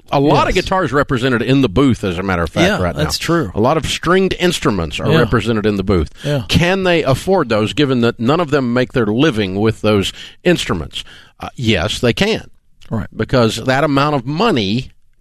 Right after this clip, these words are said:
Speaker 1: as a luxury or in a hobby is something I care about.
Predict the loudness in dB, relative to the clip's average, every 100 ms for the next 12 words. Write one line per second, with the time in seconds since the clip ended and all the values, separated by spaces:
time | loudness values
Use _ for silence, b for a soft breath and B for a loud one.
0 | -6 -2 0 0 0 -2 -4 -4 -2 -2
1 | -4 -4 0 0 0 -2 -2 -4 -4 -2
2 | -2 -2 0 2 2 0 0 0 -2